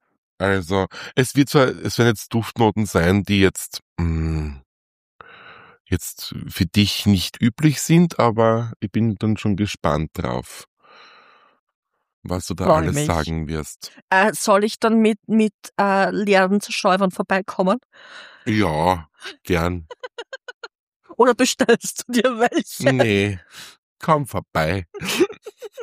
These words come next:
Speaker 2: Ja, äh, gut. Liebe, liebe Zuhörerinnen, äh, schreibt dann mal in die Kommentare, wie euch die heutige Folge gefallen hat, hat, entweder hier oder, also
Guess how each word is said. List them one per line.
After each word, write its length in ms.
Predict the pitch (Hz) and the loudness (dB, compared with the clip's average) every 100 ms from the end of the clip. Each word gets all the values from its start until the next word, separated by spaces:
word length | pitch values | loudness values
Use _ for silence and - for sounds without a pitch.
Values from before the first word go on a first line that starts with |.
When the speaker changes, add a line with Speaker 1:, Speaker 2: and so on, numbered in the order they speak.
| - - _ _ _ - - - - - - - | -20 -20 _ _ _ -20 -20 -16 -16 -14 -8 -2
Speaker 2:
Ja, 380 | 254 294 285 269 - | 2 4 4 2 2
äh, 140 | 214 233 - | 0 0 2
gut. 500 | 269 440 330 160 - 233 - 196 180 110 131 | 4 6 4 -2 -12 -16 -16 -18 -16 -18 -14
Liebe, 320 | 220 240 311 349 302 143 190 | -6 0 2 4 2 0 -2
liebe 240 | 269 294 | 0 0
Zuhörerinnen, 760 | - - 330 370 320 247 240 233 | 0 0 2 2 2 2 2 0
äh, 300 | 82 151 127 92 _ _ _ - - | -2 -2 -4 -8 _ _ _ -16 -12
schreibt 420 | - - 226 - | -4 -2 -2 -2
dann 100 | 294 | 0
mal 180 | 294 269 | 0 0
in 100 | 269 | -4
die 60 | |
Kommentare, 880 | - 254 254 - 220 208 247 277 262 - - - - - _ | -6 -6 -4 -2 0 0 0 2 0 -2 -12 -20 -20 -20 _
wie 260 | 226 262 - | -2 0 2
euch 200 | 262 - | 0 -2
die 140 | 269 | -4
heutige 420 | 262 254 269 254 | 0 0 -2 -6
Folge 400 | 240 247 226 240 | -2 2 2 0
gefallen 800 | 220 240 - 214 262 359 277 - | -4 -4 -4 -2 0 2 0 -2
hat, 180 | 185 269 - - | -2 -2 -4 -10
hat, 240 | 214 240 - _ - 240 - _ - | -4 -2 -2 _ -10 -10 -12 _ -4
entweder 380 | 226 240 240 | -2 0 0
hier 600 | 247 233 233 247 320 339 - | 0 0 -2 2 4 2 0
oder, 500 | 226 247 262 254 240 | -2 0 2 4 2
also 300 | 226 226 | 0 -2